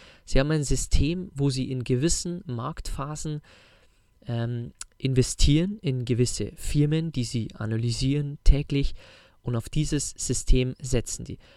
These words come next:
Hör gern auch nochmal das Interview mit Ulrich Müller. Wir sprechen hier auch über sein System an der Börse. Er ist ein mehrfacher Börsenmillionär und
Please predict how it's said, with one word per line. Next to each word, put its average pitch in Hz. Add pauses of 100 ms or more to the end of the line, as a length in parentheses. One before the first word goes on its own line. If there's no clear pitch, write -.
(120)
Hör 151
gern 165
auch 143
nochmal 135
das 120
Interview 123
mit 139 (140)
Ulrich 139
Müller. 131 (340)
Wir 117
sprechen 123
hier 113
auch 127
über 127 (100)
sein 127 (100)
System -
an 127
der 131
Börse. 127
Er 113
ist -
ein 113 (360)
mehrfacher 127
Börsenmillionär 131
und 120